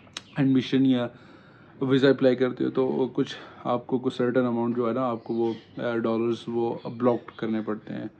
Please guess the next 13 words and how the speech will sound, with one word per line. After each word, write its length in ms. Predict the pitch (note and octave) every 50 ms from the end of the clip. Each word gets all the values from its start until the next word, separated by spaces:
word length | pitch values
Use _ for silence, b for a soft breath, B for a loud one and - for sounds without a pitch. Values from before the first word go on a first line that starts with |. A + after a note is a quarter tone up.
| b b b b b b b b -
वो 120 | B2 B2+ C3
आप 360 | - B2+ B2 A#2+ A#2 A#2 B2
विथड्रॉ 280 | A#2+ A2+ - A#2+ A#2
नहीं 120 | A#2+ B2 A#2
करवा 300 | A#2+ A#2 A2+ A2+ A2+ A2
सकते 320 | - A#2 A2+ - - B2
until 400 | - - A#2 A2+ A2+ A#2+ A#2 A#2
आप 180 | A2+ A2 A2 - A#2+
वहाँ 140 | A#2 A2
पे, 140 | A2 - A#2+
अगर 140 | A2+ A2+ A2+
आप 220 | A2 A2 G#2+ A2+
यूज़, 180 | A#2 A2+ A2